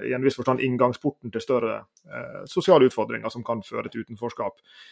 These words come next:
Og, og på et tidspunkt da, der vi står, eh, nå i, i disse to, disse to timingene du peker på, så, så har jeg litt lyst til å, eh, utfordre deg på, fordi du har, eh,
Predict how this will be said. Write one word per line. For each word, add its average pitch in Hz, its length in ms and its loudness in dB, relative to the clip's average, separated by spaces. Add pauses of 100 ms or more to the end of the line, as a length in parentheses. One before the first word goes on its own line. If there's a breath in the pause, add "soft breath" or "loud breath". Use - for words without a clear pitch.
(260 soft breath)
Og, 143 380 8
og 139 260 2 (120)
på 175 120 10
et 170 140 4
tidspunkt 135 340 0
da, 165 80 6
der 151 160 8
vi 139 80 4
står, 135 320 6
eh, 120 240 4
nå 156 160 6
i, 123 100 8 (200)
i 131 60 6
disse 135 200 4
to, 143 160 4 (680)
disse 143 200 -2
to 165 160 2
timingene 131 400 8
du 120 120 4
peker 127 280 6
på, 117 160 0
så, 147 180 4
så 160 140 4
har 160 80 8
jeg 185 80 6
litt 196 140 4
lyst - 100 0
til 139 140 10
å, 123 80 6 (1000)
eh, - 140 -14 (400)
utfordre 127 400 8
deg 120 160 8
på, 160 160 8
fordi 147 300 4
du 120 100 4
har, 120 340 6 (220)
eh, - 280 -10